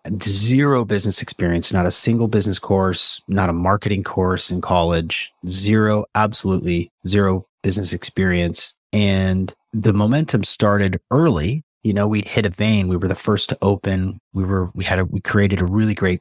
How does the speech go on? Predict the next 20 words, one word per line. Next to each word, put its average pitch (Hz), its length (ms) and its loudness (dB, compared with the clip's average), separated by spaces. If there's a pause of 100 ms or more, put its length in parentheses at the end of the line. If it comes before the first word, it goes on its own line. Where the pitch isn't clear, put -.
(140)
experience 95 560 -2
for 90 160 -2
people. 90 500 -2 (600)
You 98 80 0
know, 92 380 0
now 92 220 0
there's 92 140 0
been 95 160 0
over, 92 340 0 (160)
over 98 240 2
a 92 60 2
million 98 480 2
floats - 640 -2
served 87 580 -2
across 90 340 0
four 92 240 -2
locations 90 560 -2
in 82 120 -6
Seattle. 87 500 0
So, 90 320 -4